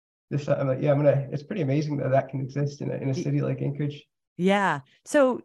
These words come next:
Speaker 2: uh, so you had just recently returned to Alaska after going to school outside, right?
Speaker 1: Yeah, yeah, yeah. I went to school in, yeah, Montana and then, uh, Oregon. Um, but yeah, I moved up, uh,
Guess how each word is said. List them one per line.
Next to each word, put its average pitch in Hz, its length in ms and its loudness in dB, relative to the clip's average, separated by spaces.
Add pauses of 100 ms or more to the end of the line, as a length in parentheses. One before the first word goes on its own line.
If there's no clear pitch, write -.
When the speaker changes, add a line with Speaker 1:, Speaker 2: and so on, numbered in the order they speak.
Speaker 2:
uh, - 400 -8
so 254 220 2
you 294 440 8
had 277 200 2
just 240 300 -2
recently 233 420 0
returned 185 880 -2 (100)
to 190 220 4
Alaska 175 640 2
after 156 840 -2
going 175 220 0
to 147 60 -4
school 170 280 4
outside, 139 560 0
right? 156 320 -2 (480)
Speaker 1:
Yeah, 170 140 4 (140)
yeah, 156 420 0
yeah. 196 140 4
I - 20 10
went 185 140 6
to 180 80 -6
school 180 260 -4
in, 147 220 2
yeah, 151 160 2
Montana 151 540 0
and 131 120 0
then, 120 260 -6
uh, 123 300 -2
Oregon. 139 640 -2
Um, 131 180 -2
but 131 220 -4
yeah, 165 100 4
I 156 60 2
moved 156 240 0
up, 147 200 -4
uh, 127 200 0